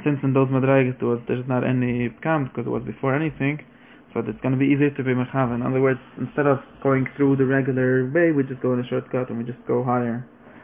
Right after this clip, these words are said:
and we go in a place where there's no question of sin, and there's not even the existence of sin. It's like a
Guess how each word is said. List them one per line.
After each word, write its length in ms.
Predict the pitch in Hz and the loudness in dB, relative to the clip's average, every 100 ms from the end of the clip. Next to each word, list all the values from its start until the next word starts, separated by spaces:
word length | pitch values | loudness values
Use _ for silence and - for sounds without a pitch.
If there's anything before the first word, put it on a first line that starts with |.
| - - - | -20 -14 -6
and 200 | 120 113 | -4 -2
we 540 | 113 110 110 110 110 107 - - - - - - | -2 0 0 0 -2 -4 -20 -20 -20 -20 -18 -2
go 100 | 131 | 0
in 80 | |
a 40 | 123 | 0
place 240 | 135 127 127 | 0 0 0
where 100 | 117 | -2
there's 240 | 120 117 | -2 -2
no 380 | 127 120 117 123 - - - - - - - | -2 0 -2 -4 -12 -20 -20 -20 -20 -20 -4
question 340 | 143 127 131 | -2 0 0
of 100 | 120 110 - | -4 -4 -2
sin, 240 | 127 117 | -2 -2
and 80 | 117 | -4
there's 200 | 117 123 | -6 -4
not 220 | 127 123 | -2 -2
even 160 | 120 117 | -4 -2
the 60 | |
existence 540 | 120 127 165 139 123 110 | -4 0 0 0 -6 -6
of 120 | 117 | -8
sin. 160 | 120 113 113 | -10 -12 -10
It's 100 | - | -8
like 140 | 117 | -6
a 100 | 117 | -6